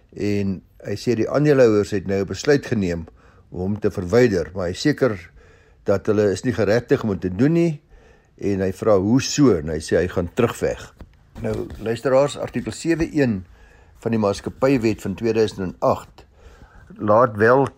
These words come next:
toe dat 'n, eh, direkteur verwyder kan word van 'n maatskappy deur die aandeelhouers van daardie maatskappy. Dit kan gedoen word deur middel van 'n gewone besluit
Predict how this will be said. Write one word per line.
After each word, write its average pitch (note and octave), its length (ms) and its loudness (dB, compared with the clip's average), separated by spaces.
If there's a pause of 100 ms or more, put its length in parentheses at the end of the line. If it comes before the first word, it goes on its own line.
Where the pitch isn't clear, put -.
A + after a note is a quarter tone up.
toe B2+ 220 4 (800)
dat - 460 0
'n, - 100 -12
eh, A2+ 280 0 (320)
direkteur A2 500 2
verwyder A#2+ 540 2
kan A2+ 220 0
word F#2 380 -2
van - 420 -6
'n G#2+ 60 0
maatskappy A2+ 760 0 (400)
deur G#2+ 120 -2
die A2 240 -4
aandeelhouers D3 560 4
van A2 100 -4
daardie F#2+ 280 2
maatskappy. A#2+ 800 0 (400)
Dit G#2+ 140 -6
kan C3 160 2
gedoen A2+ 280 0
word A#2 200 4
deur G#2+ 120 2
middel G#2 260 2
van G2+ 220 2
'n G2 200 2 (140)
gewone B2 800 2
besluit - 680 -4